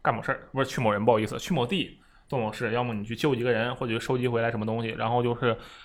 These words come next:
我们要入侵这个地方，你把这守住喽，就是那差不多这样的事情。体验是很一般吧，我觉得。然后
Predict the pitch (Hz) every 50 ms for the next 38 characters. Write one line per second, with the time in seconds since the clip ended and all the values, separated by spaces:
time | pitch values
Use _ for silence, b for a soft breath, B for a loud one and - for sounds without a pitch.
0 | B B - 113 117 135 135 143 151 151 143 - 147 143 147 135 131 123 120 143
1 | 147 127 123 123 123 117 110 117 117 113 120 123 - 120 104 104 127 131 123 113
2 | 104 95 - - - - - - - 107 110 120 123 - - - 139 131 - -
3 | - 127 113 120 131 143 147 151 147 135 120 107 104 - - 123 110 - - 120
4 | - B B B B B B B B B - - - - 101 110 151 196 202 151
5 | 139 131 143 131 120 117 117 110 113 117 123 - - - - 104 101 110 110 120
6 | 123 135 131 120 110 101 104 104 107 113 131 143 143 139 117 107 107 117 147 165
7 | 156 135 131